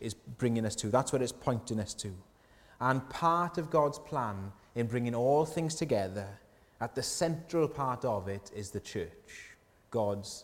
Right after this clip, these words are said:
people. Now, the church in Ephesus, remember, would have felt small and um, and inferior and insignificant because of the size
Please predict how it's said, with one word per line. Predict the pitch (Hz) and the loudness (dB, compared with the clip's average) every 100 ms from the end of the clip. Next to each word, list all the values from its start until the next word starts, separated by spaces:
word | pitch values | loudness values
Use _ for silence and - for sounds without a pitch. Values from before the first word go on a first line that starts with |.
| - - | -18 -14
people. | 92 - 87 - _ _ _ _ _ _ _ _ _ _ _ _ | -14 -12 -18 -18 _ _ _ _ _ _ _ _ _ _ _ _
Now, | 139 | 0
the | 135 | 2
church | 135 180 160 | 4 6 6
in | 156 | 4
Ephesus, | 139 135 131 135 135 | 2 2 -4 -2 -2
remember, | 123 117 117 120 117 | 0 0 2 2 2
would | 120 127 | -2 -4
have | 120 | -2
felt | 123 - | -4 -4
small | - - 113 104 107 104 | -8 -2 0 0 0 -2
and | 98 95 - - - _ - | -4 -8 -14 -20 -20 _ -8
um, | 98 95 98 | -4 -4 0
and | 107 | 2
inferior | 120 - 123 107 104 107 | 2 0 0 2 4 4
and | 107 | 4
insignificant | 113 127 135 123 117 113 117 107 | 2 0 -2 -4 -6 -6 -6 -4
because | 113 120 | -4 -4
of | 107 | -4
the | 110 | -4
size | - - 139 131 117 113 | -4 -2 0 0 0 -2